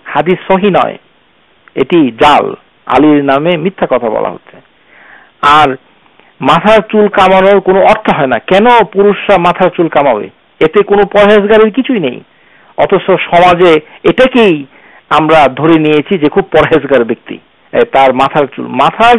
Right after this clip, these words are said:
চুল কামানো হচ্ছে মানে হজ এবং উমরা করার সময়।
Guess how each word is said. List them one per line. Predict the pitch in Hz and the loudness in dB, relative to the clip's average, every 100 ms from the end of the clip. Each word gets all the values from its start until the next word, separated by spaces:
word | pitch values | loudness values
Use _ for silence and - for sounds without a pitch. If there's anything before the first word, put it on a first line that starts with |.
| 202 | -2
চুল | 233 240 247 254 - - _ | -2 0 0 -4 -14 -20 _
কামানো | 196 196 208 220 214 | -2 2 2 2 2
হচ্ছে | 196 214 _ 247 233 185 - - - - - - _ _ - | 0 -4 _ 2 2 0 -6 -20 -20 -20 -20 -20 _ _ -6
মানে | 151 175 175 185 | -2 0 2 0
হজ | 135 135 165 214 262 | -2 0 2 4 4
এবং | 254 247 233 214 226 | 4 4 4 2 2
উমরা | 247 277 | 4 2
করার | 240 226 180 165 | 2 2 2 0
সময়। | - 113 101 | -4 -4 -6